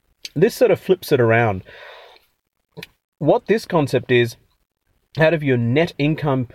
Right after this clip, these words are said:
per month that you get paid into your savings account, you take a set percentage of that net income,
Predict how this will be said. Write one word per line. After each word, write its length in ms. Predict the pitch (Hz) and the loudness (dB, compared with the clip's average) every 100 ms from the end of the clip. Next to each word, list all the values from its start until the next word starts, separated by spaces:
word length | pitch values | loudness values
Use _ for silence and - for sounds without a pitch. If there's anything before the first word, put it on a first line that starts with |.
| - | -2
per 180 | 135 120 | 0 0
month 440 | 113 123 104 - _ | 0 0 -2 -10 _
that 120 | 113 | -6
you 100 | 113 | -4
get 200 | 107 120 | -2 -2
paid 440 | - - 120 113 - 127 | -2 -2 0 0 -4 -4
into 300 | 127 117 113 | -4 -2 -2
your 340 | 110 107 - | 0 0 -2
savings 420 | - 104 104 92 | 0 0 -2 -8
account, 320 | 107 151 170 _ _ _ _ _ _ _ - | -4 -2 -2 _ _ _ _ _ _ _ -6
you 100 | 135 | -2
take 220 | 135 120 | 0 0
a 40 | 113 | -4
set 340 | - 208 _ | -2 -2 _
percentage 460 | 156 - 135 127 123 | -6 0 0 0 -2
of 120 | 107 | 0
that 160 | 110 | -2
net 180 | 123 113 | 0 0
income, 420 | 113 110 123 113 | 0 -2 -2 -2